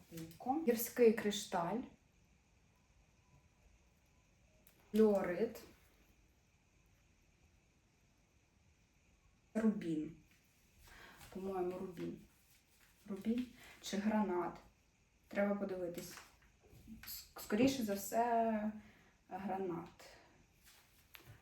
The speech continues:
Ось. Такий він. Е, все-таки думаю, що це гранат. Чи рубін. Я вже от реально хочу спробувати зробити нові свічки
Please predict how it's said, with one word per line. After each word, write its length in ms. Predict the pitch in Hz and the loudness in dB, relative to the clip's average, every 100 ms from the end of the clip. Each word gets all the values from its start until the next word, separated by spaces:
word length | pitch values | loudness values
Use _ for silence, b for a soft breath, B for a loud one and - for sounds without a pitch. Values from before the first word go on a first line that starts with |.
| B - - - - _ _ _ _ - | B -20 -20 -20 -20 _ _ _ _ -16
Ось. 360 | - - - - _ _ _ _ _ _ _ _ _ _ _ - _ _ _ _ - - _ - _ _ _ - - _ _ _ - | -16 -16 -20 -20 _ _ _ _ _ _ _ _ _ _ _ -20 _ _ _ _ -20 -20 _ -20 _ _ _ -20 -20 _ _ _ -20
Такий 340 | - - 202 | -10 0 0
він. 240 | 170 - - - B B B B B - - - _ - - 220 | 0 -8 -10 -16 B B B B B -20 -20 -20 _ -20 -10 -2
Е, 200 | 220 226 | 0 -2
все-таки 380 | - 311 - 262 | -6 -12 -6 0
думаю, 220 | 262 269 | 4 4
що 160 | - - | 0 -8
це 120 | 226 | -6
гранат. 640 | 220 226 208 - - - B B B B B B _ _ _ - | -4 -2 -2 -6 -14 -14 B B B B B B _ _ _ -20
Чи 200 | - 214 | -12 -10
рубін. 500 | 196 165 180 226 - - _ _ _ _ _ - - - 180 - - 202 | -10 -10 -6 -6 -6 -18 _ _ _ _ _ -20 -20 -12 -10 -8 -6 0
Я 180 | 233 240 | 2 4
вже 280 | 214 220 | 8 10
от 280 | 202 190 - | 8 4 0
реально 420 | 208 202 190 185 175 | 2 4 2 -2 -4
хочу 240 | 202 196 | -6 -6
спробувати 800 | 196 - 214 202 202 185 175 180 | -10 -4 0 2 2 0 -2 -4
зробити 540 | 175 185 185 190 180 160 | -8 -6 -2 -2 -2 -4
нові 280 | 185 180 175 | -4 -2 -2
свічки 640 | 170 175 - - 170 196 | -4 -8 -10 -6 -4 -2